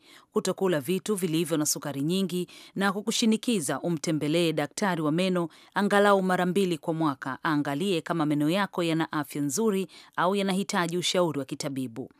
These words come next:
Kauli mbiu ya sherehe za leo ilikuwa kusherehekea tabasamu.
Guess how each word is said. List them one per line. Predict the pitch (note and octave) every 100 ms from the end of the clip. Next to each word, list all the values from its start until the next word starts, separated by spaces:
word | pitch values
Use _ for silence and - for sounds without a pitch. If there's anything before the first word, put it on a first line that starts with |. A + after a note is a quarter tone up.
| - - -
Kauli | G#3 A3+ A#3
mbiu | A3 A#3 C4+ C#4 C4+
ya | F#3+ G3+ E3
sherehe | - G3 G3 F#3
za | E3
leo | D#3 F#3+ G#3 A3+ A#3+ C4 -
ilikuwa | D3+ D3 D#3 - F#3 E3+ D#3
kusherehekea | E3+ - F3+ E3+ E3 G3 D#3 C3+
tabasamu. | D#3 C#3+ C#3 - C3+ C3 B2+